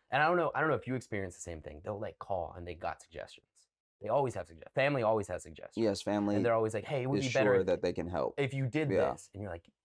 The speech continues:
Speaker 1: "That's not how that works. I
Speaker 2: Yeah.
Speaker 1: can't do that."
Speaker 2: Yeah.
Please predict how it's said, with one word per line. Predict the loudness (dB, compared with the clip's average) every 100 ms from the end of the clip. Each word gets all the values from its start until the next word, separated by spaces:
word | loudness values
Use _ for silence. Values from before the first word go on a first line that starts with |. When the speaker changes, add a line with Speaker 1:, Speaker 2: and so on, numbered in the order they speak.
| -20
Speaker 1:
"That's | -20 -20
not | -20 -20
how | -20
that | _
works. | -20 -20 _ -20
I | -8
Speaker 2:
Yeah. | 0 2 2
Speaker 1:
can't | -4
do | -8
that." | -14 -16 -20 _ _
Speaker 2:
Yeah. | -4 -4 -4